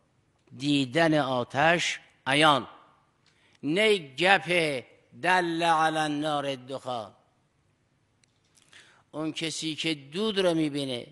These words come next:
میگه چون دود هست پس آتشی هست، دور گپ می‌زنه.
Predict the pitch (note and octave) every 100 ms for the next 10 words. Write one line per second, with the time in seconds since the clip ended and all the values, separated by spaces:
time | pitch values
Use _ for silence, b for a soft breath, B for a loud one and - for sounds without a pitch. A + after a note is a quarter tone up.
0 | C3+ C3 C3 D3+ D3+ - D#3+ D#3+ D3 C3+
1 | D#3+ D#3 B2+ C#3 D#3 C#3 - D#3 C#3+ D#3
2 | D3+ D#3 C#3+ D#3 F#3+ F#3 E3+ F#3 G3+ E3+
3 | G3 A3 - F#3 E3+ D#3 C#3+ C3+